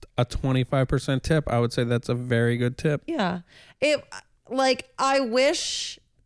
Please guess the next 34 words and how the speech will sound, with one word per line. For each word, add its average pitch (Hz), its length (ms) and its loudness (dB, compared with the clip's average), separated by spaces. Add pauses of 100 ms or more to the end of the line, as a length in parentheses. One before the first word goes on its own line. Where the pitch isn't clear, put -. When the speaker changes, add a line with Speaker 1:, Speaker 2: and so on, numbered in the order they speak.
(400)
Speaker 2:
I 233 140 2
could 208 200 -4
give 202 220 0
her, 196 180 2
like, 180 280 0
forty - 640 -4
and 196 160 -4
just 175 140 -4
be 208 80 -2
the - 100 0
person 247 440 6
who, 143 140 8
Speaker 1:
No. 139 60 8
Speaker 2:
like, - 360 2
Speaker 1:
Why? 147 600 0 (520)
Speaker 2:
Because 480 920 2
it's 294 320 -2
nice 294 520 0
when 294 140 0
that 254 260 2
happens 262 580 0
randomly. 185 880 0 (300)
When 269 180 0
that 311 180 2
would 415 120 0
happen 302 360 0
to 285 120 -6
me 277 140 -2
as 254 100 -2
a 269 60 -2
waitress, 247 560 0
I 226 120 2
was 220 180 0
so 254 880 0